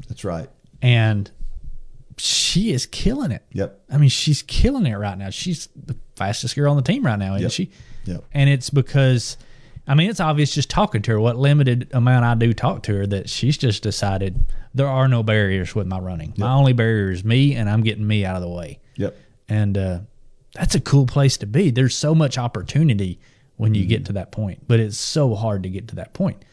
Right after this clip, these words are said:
Speaker 2: I say it's hard. We make it hard.
Speaker 1: Yeah.
Speaker 2: It's really not hard.
Speaker 1: And that's within all of us, and, and not
Speaker 2: For
Speaker 1: just
Speaker 2: sure.
Speaker 1: running.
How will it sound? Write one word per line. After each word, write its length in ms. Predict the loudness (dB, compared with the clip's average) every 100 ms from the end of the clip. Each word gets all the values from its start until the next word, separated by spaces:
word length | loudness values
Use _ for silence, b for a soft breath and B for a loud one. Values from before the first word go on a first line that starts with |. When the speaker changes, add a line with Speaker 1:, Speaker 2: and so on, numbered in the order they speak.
| b
Speaker 2:
I 60 | -4
say 260 | 0 0 0
it's 180 | -4
hard. 340 | -4 -2 -2 -4 -10 b b b b
We 160 | 0 2
make 240 | 2 0
it 60 | -2
hard. 260 | -4 -6 -8 -14 -16 -8
Speaker 1:
Yeah. 200 | -4 0
Speaker 2:
It's 140 | 0 2
really 180 | 0
not 200 | 0 -2 -4
hard. 240 | -10 -14 -20 -20 -20 -20 _ b b b b b
Speaker 1:
And 160 | -2 0
that's 200 | -2 0
within 300 | 2 2 2
all 280 | 0 0 0
of 100 | 0
us, 380 | -2 -4 -10 -8
and, 140 | -6 -2
and 120 | -2
not 120 | 0 0
Speaker 2:
For 40 |
Speaker 1:
just 120 | 0
Speaker 2:
sure. 100 | 0
Speaker 1:
running. 320 | 0 0 -6